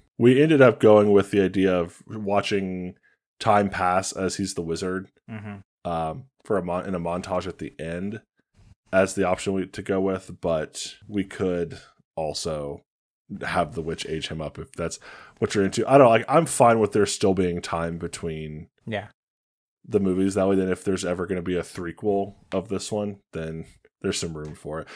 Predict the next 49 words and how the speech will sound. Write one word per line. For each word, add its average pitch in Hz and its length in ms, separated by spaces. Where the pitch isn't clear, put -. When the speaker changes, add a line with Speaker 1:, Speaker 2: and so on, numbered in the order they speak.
Speaker 1:
'Cause 143 140
we 196 80
talked 220 240
about 196 100
the 151 100
idea 127 180
of 113 60
the 110 60
witches 131 300
fly 113 200
away 101 320
and 98 100
you 104 80
just 110 180
see 117 100
a 95 60
house - 600
shoot - 500
out 107 120
of 98 80
the 101 120
sky 101 340
and 101 140
collide 92 360
with 90 140
one 85 180
of 82 120
them 87 240
Speaker 2:
Mm-hmm. 107 200
Speaker 1:
or 101 80
whatever 82 500
at 90 180
the 90 180
ending. 82 400
But, - 480
um, 76 460
my, 135 240
my 127 380
inclination 98 500
is 90 140
we 87 140
just 82 280
let 85 160
it - 140
end 82 280
and 82 200
the, 92 220
another 87 400
day 82 400